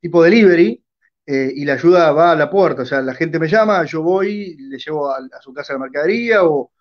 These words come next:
bueno, y, y además también hago mandados, he hecho colas en el, en el, en la farmacia para, para llevar el medicamento a la, a la, a la gente, ¿no? O,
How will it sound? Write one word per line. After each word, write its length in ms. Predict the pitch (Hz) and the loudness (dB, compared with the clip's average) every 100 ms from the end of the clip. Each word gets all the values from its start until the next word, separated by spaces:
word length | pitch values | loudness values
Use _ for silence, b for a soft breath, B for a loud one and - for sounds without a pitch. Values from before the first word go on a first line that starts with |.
| _ _ - | _ _ -4
bueno, 220 | 156 131 | -2 -2
y, 540 | 147 139 135 131 135 139 | -2 -2 -2 -4 -6 -6
y 40 | |
además 300 | 139 165 202 | -4 -2 -2
también 420 | 202 180 190 208 | 0 2 2 0
hago 180 | 165 170 | 0 0
mandados, 440 | 160 233 185 139 | 2 2 2 0
he 140 | 135 143 | -2 -6
hecho 260 | 139 135 | -8 -10
colas 300 | 139 165 143 | -4 -2 -2
en 140 | 131 127 | -4 -6
el, 240 | 120 120 127 | -6 -10 -12
en 100 | 127 | -12
el, 500 | 120 117 120 _ _ _ b b - | -12 -14 -20 _ _ _ b b -8
en 80 | 143 | -4
la 120 | 143 | -2
farmacia 480 | 143 147 185 190 151 | -2 -2 0 0 0
para, 380 | 131 123 123 - _ _ _ | 0 -2 -4 -10 _ _ _
para 140 | 131 127 | -8 -2
llevar 220 | 156 160 | 0 2
el 60 | |
medicamento 720 | 143 135 135 160 147 127 123 | 2 0 0 -2 0 -2 -2
a 40 | 123 | -6
la, 280 | 120 113 - | -10 -10 -18
a 60 | 113 | -18
la, 180 | 120 127 | -18 -16
a 40 | |
la 140 | 120 | -10
gente, 340 | - 214 135 120 | -2 -2 -2 -4
¿no? 120 | 139 160 | -2 0
O, 300 | 131 120 | -2 -6